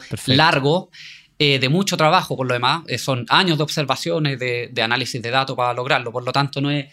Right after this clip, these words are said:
Speaker 2: no es que un día tomé el telescopio, miré y encontré un planeta.
Speaker 1: Claro, igual es interesante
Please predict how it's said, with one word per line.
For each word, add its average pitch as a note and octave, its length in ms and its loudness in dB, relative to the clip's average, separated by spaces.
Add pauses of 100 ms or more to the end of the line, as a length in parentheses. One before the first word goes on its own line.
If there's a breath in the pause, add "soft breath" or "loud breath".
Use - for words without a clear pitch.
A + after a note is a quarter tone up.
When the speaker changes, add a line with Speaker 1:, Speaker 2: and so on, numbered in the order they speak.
(340 soft breath)
Speaker 2:
no D3 120 2
es D#3+ 120 2
que E3 120 2
un C#3+ 140 2
día D#3 320 4
tomé C#3+ 160 0
el C#3+ 60 -4
telescopio, D3 500 -2
miré C#3+ 500 4
y C3 220 4
encontré B2+ 320 -2
un A2+ 60 -4
planeta. F2+ 320 -4
Speaker 1:
Claro, A#2+ 180 0
igual C3+ 220 2
es F#3 60 4
interesante E3 840 0